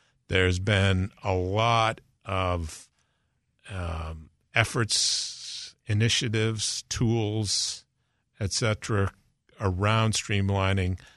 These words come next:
And I just want to get your thoughts on it, and we can go down through some of them. And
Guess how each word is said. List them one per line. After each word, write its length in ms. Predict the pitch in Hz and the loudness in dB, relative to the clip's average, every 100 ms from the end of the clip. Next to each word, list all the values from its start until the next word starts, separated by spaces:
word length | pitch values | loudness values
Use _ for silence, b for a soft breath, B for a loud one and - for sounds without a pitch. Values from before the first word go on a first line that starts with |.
| b b - | b b -4
And 120 | 104 | 0
I 40 | |
just 160 | 123 113 | 0 0
want 120 | 131 | 0
to 20 | |
get 180 | 104 107 | 0 -2
your 120 | 135 | -4
thoughts 400 | - 113 104 - | -2 0 0 0
on 180 | 104 101 | 0 2
it, 80 | 98 | 2
and 80 | 95 | 0
we 80 | 95 | 0
can 80 | |
go 100 | 98 | 0
down 220 | 95 101 95 | 2 2 0
through 180 | 104 | -2
some 240 | 85 110 95 | -2 -2 -2
of 80 | 95 | 0
them. 240 | 95 95 | 0 0
And 200 | 87 | -2